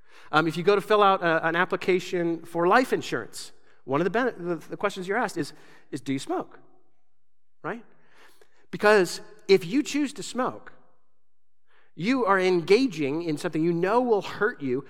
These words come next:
You're now liable for that. You're liable, not the medical insurance companies. You're liable. See, God in his grace knows that his message for some people will not be received and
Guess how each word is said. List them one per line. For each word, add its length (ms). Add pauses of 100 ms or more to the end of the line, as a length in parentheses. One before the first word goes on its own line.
(100)
You're 160
now 200
liable 520 (140)
for 160
that. 200 (640)
You're 180
liable, 280
not 180
the 60
medical 320
insurance 320
companies. 520 (960)
You're 200
liable. 340 (1200)
See, 140
God 300
in 80
his 180
grace 420
knows 560 (320)
that 160
his 220
message 680 (1500)
for 200
some 400
people 340
will 160
not 340
be 140
received 840
and 140